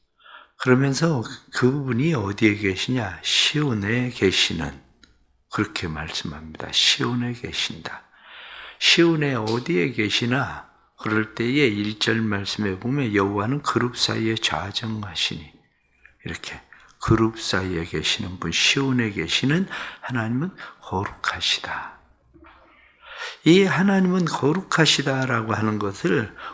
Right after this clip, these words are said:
오 절 말씀에는 "그는 거룩하신 분이다. 그를 경배할지어다." 그렇게 성경 말씀에 말씀하고, 뒤로 넘어가서 구 절 말씀에도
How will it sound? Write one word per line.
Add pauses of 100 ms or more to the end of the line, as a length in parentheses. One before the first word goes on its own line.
오
절
말씀에는 (360)
"그는
거룩하신
분이다. (120)
그를
경배할지어다." (640)
그렇게 (380)
성경
말씀에 (340)
말씀하고, (640)
뒤로
넘어가서
구
절
말씀에도